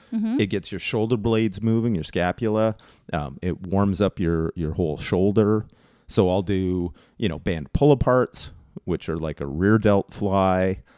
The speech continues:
Speaker 2: Um, and then I'll put the band around myself and do, like, basically a, a chest fly or a bench press with it.
Speaker 1: Mm-hmm.
Speaker 2: That is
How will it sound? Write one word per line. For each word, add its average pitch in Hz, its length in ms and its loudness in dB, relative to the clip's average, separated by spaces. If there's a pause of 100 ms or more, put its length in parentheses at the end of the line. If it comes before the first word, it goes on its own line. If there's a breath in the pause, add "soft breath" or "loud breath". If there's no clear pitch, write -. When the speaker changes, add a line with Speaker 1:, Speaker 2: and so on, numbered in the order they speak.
(240 soft breath)
Speaker 2:
Um, 76 360 -2
and 104 160 0
then 92 60 -2
I'll 90 80 -4
put - 160 -2
the - 60 -8
band 98 340 -2
around 87 280 0
myself 113 500 0
and - 140 -6
do, 87 500 -4
like, 82 200 -8
basically 82 500 -6
a, 78 260 -14
a - 60 -14
chest - 360 -8
fly 95 260 -2
or 87 120 -2
a 78 40 -4
bench 82 360 -6
press 113 300 -2
with 120 200 0
it. 139 320 0
Speaker 1:
Mm-hmm. 214 420 -4
Speaker 2:
That 92 400 2
is 92 460 0